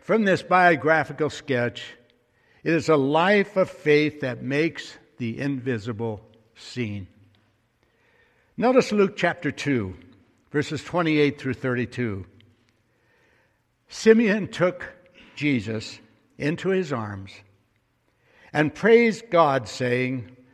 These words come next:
"Sovereign Lord, as you have promised, you now dismiss your servant in peace. For my eyes have seen your salvation, which you have prepared in the sight of all people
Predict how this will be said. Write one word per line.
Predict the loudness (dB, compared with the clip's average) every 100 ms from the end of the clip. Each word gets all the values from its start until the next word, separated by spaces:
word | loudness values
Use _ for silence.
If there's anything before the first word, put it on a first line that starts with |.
| _
"Sovereign | -12 0 2 2 2 4
Lord, | 6 6 2 -6 -18 -20 _ _ _ _ _
as | 0 2
you | 2 4
have | 2 0
promised, | -2 0 2 0 -2 -4
you | -2 0
now | 0 2 2 2
dismiss | 2 -2 -6 -4 -4 -4 -6
your | -8
servant | -8 -2 -2 -2
in | -6
peace. | -8 -10 -12 -12 -18 -20 _ _ _ _ _ _ _ _ _ _ _ _ _
For | -6
my | -4 -2 0
eyes | 2 2 2 2 0 -2 -8 -16 -14
have | -12 -12
seen | -8 -4 -2 -4 -6 -8
your | -8
salvation, | -6 -6 -6 -4 -4 -4 -6 -8 -14 -20 _ _ _ _ _ _ _ _ _ _
which | -8 -4
you | 0
have | 4 4
prepared | 2 -2 2 6 6 4
in | 0
the | -2
sight | 0 2 4 4
of | 4
all | 6 8 6
people | 2 -4 -6 -10